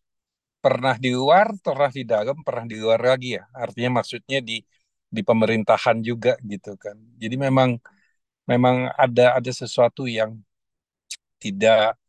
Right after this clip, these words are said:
eh, nggak pas gitu ya. Ya contoh aja sekarang ya. Sek-, sekarang saya diminta ya materi, materi saya itu untuk diterapkan di H R D ya, pra-, prakerja H R D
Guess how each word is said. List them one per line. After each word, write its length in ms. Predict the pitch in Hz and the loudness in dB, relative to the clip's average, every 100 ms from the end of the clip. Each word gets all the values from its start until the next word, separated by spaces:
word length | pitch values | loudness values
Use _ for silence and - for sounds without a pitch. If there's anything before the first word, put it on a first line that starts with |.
| - | -4
eh, 440 | 120 117 113 110 104 | -2 -2 -4 -6 -6
nggak 180 | 113 110 | -8 -6
pas 140 | 127 120 - | -4 -6 -8
gitu 140 | 104 107 | -14 -12
ya. 60 | 104 - _ _ - | -12 -16 _ _ -4
Ya 80 | 131 | 0
contoh 220 | 156 135 156 | 0 2 0
aja 160 | 151 143 | -2 -6
sekarang 420 | - 120 110 117 110 | -4 -4 -2 -4 -6
ya. 80 | 101 107 | -16 -20
Sek-, 360 | - - - - | -20 -20 -20 -18
sekarang 600 | 139 139 131 - 156 180 - _ _ _ | -2 0 0 2 2 2 -4 _ _ _
saya 140 | 147 156 | -4 -4
diminta 400 | 143 127 147 127 | -6 -2 2 2
ya 140 | 120 | 2
materi, 560 | 120 120 120 117 120 123 | -2 -4 -2 -4 -4 -6
materi 400 | 120 113 120 117 | -8 -4 -2 -2
saya 400 | - 117 113 120 | -2 0 2 0
itu 640 | 110 104 - 143 165 165 - | -2 -10 -6 -2 -2 -4 -6
untuk 320 | 131 120 - | -6 -4 -4
diterapkan 640 | - 113 113 110 - 147 156 | -4 0 4 2 4 2 2
di 100 | 139 113 | -2 -8
H 80 | - 123 131 113 | -2 0 2 0
R 20 | 107 | -2
D 40 | 113 107 | -8 -6
ya, 40 | - | -4
pra-, 240 | - 117 - _ | 0 0 -2 _
prakerja 520 | - 117 - 98 101 104 | -2 0 -2 -8 -4 -4
H 80 | 117 117 104 | -2 -4 -6
R 40 | |
D 60 | 101 | -8